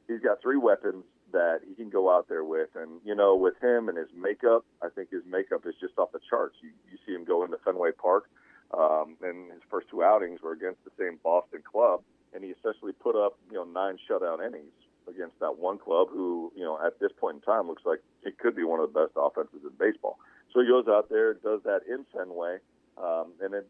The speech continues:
looks like he's been pitching in the big leagues for ten years. I really like where he's coming from. I like what he's got,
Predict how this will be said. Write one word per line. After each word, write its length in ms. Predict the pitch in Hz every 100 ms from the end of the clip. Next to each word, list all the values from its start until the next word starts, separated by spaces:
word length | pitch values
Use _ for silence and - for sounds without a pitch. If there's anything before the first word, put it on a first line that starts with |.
| 110
looks 220 | 110 117
like 120 | - -
he's 140 | 110
been 160 | 110 104
pitching 320 | 107 - 104
in 60 |
the 60 | 92
big 200 | 92 98
leagues 160 | 104 -
for 100 | 101
ten 220 | 101 98
years. 280 | 98 117 87
I 40 |
really 300 | 82 90 98
like 200 | 90 90 98
where 140 | 101 90
he's 140 | -
coming 200 | 90 92 -
from. 200 | 107 92
I 80 | 78
like 240 | 85 -
what 120 | 92
he's 160 | 80 -
got, 280 | 76 85 127